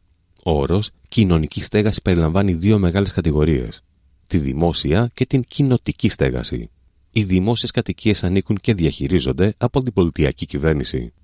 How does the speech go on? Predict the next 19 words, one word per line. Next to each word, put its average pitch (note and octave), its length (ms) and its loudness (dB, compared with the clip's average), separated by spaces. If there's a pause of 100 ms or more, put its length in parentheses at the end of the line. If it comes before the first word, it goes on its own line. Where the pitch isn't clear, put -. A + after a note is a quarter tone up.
(140)
ενώ D2 480 -2 (300)
οι C#3 100 0
κοινοτικές G#2 640 -2
κατοικίες G#2 520 -2
διαχειρίζονται D2 840 0
και - 140 -2
συχνά A2 360 -2
ανήκουν F2+ 560 0 (160)
σε - 180 0
μη B2 180 4
κερδοσκοπικούς - 800 -2
οργανισμούς. C2 760 -2 (560)
Η A2 80 2
Υπουργός G#2 400 0
Στέγασης A2+ 440 0
της G2 120 0
Βικτόριας, C#2+ 640 0 (260)
Harriet C#2 360 -2
Singh, D#2+ 260 2